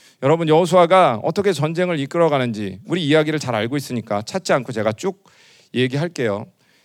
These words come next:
여호수아는 먼저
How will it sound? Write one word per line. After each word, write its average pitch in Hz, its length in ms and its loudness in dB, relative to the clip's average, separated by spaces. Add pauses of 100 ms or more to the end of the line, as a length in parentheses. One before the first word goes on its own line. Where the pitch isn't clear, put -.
(120)
여호수아는 180 880 2 (540)
먼저 151 720 2